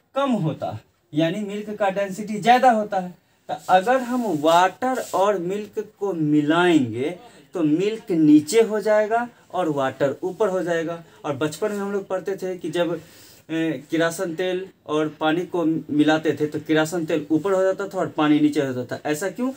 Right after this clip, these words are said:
क्योंकि किरासन तेल, केरोसिन ऑयल जो है, उसकी density water की density से कम होती थी,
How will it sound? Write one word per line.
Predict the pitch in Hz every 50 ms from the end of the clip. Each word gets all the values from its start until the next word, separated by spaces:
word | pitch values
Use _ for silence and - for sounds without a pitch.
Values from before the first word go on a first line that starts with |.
| - - - - -
क्योंकि | - 185 165 175 160 - -
किरासन | 170 175 170 170 175 175 - 226 208 175
तेल, | 165 143 127
केरोसिन | - - 156 156 160 160 160 214 226 - - -
ऑयल | 160 165 170 170 160
जो | 151 147 131
है, | 131 147 160
उसकी | - - 156 156 - 208 175
density | 165 175 165 156 156 160 147 151 185 165
water | 151 151 160 185 185 175
की | 175 165
density | 143 147 139 127 143 151 151 160
से | 160 - 202
कम | - - 277 269
होती | 240 190 156 - 127
थी, | 110 - 110 101